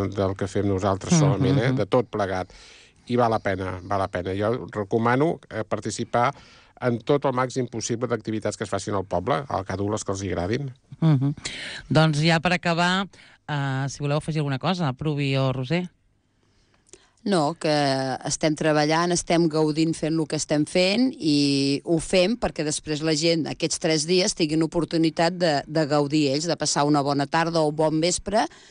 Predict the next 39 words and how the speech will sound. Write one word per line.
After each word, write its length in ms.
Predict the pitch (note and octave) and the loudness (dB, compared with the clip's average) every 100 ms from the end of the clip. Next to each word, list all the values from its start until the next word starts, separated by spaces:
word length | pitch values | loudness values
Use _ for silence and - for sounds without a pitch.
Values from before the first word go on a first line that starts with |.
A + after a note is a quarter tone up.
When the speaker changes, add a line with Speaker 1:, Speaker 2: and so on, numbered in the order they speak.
| - - - | -20 -18 0
Speaker 3:
ben 240 | G3 G3 | 2 2
distret, 600 | D#3+ - E3+ E3+ B3+ - | 0 -2 0 2 2 0
oblidar-se 460 | F#3+ F3+ E3+ F3 E3 | -2 0 2 2 0
dels 120 | E3+ - | -4 -4
problemes 480 | E3 E3 D#3+ E3 - | -4 0 0 0 -2
que 80 | - | -6
tothom 360 | D#3 E3 D#3+ | -4 -2 0
tenim, 320 | D#3 D3+ G#3+ E4+ B4+ _ - - - - - | 2 2 4 2 0 _ -20 -20 -20 -20 -2
dues 320 | F3 F3 E3 | 2 2 4
hores 240 | E3+ E3+ | 2 0
que 80 | - | -4
et 80 | E3 | -8
passaran 420 | E3+ - D#3+ D#3+ | -6 -2 0 -2
volant, 400 | D3+ D#3 F#3+ B3+ | -2 0 0 0
deixes 300 | G3 - E3 | -2 -4 -2
la 80 | D#3+ | 0
ment 220 | D3+ D3 | 2 2
en 80 | D3+ | 0
blanc, 320 | E3+ A#3 C4 | 2 2 2
dis-, 160 | F#3 E3+ | -2 -4
te 80 | D3+ | -4
distreus 800 | D3+ - A3+ C4+ D4+ F4 - - _ _ _ - - - | -4 -2 2 4 4 2 -2 -8 _ _ _ -20 -16 -4
i 140 | E3 | -2
així 240 | D3+ - | 0 -2
també 380 | D#3+ E3 D#3+ D3 | 0 2 4 2
nosaltres 320 | D3 E3 D#3+ D#3 | 2 0 0 -4
estem 180 | - D#3+ | 0 0
contents 440 | D#3+ F#3 A#3+ B3+ G3 | 0 0 2 2 2
i 60 | D#3+ | 0
ells, 200 | D3+ - | 0 -2
i 60 | D#3 | 0
la 80 | D3+ | 0
gent 160 | D3+ | 0
que 80 | D#3+ | -2
ens 80 | C#3 | -2
vinguin 220 | D3+ D3 | 0 0
a 80 | D3 | 0
veure 240 | C#3+ D3 | -2 -4
també. 320 | D#3+ C#3 C#3 | -4 -4 -6